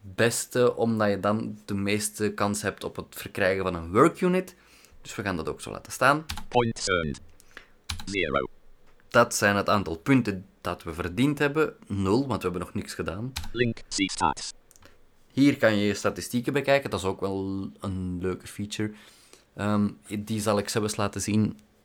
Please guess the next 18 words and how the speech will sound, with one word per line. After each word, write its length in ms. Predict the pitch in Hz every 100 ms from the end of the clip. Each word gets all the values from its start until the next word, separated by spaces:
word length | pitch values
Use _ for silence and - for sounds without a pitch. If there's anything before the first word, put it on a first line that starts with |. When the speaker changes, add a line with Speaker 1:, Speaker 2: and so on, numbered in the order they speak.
| _ _ _ _ - - - - - - - - _ _ _ _ _ _
Speaker 1:
als 560 | 107 104 101 101 -
ik, 320 | 95 - -
eh, 200 | - 92 92
op 120 | - -
mijn 200 | 90 82
hoofdsysteem 760 | 95 92 - 95 - 92 90 - - - - _ -
naar 360 | - 92 90 87
de 340 | 92 90 87
webcontrol 600 | 90 87 - 92 - 85
ga 140 | 87 82
kijken. 460 | - 92 110 131 - - - - - - -
Speaker 2:
Consider 460 | - 90 98 117 110
joining 320 | 98 92 87
a 40 | 90
team. 360 | 95 85 67 - _ - - - _ - -
List 280 | - 120 -
with 180 | 107 110
one 160 | 110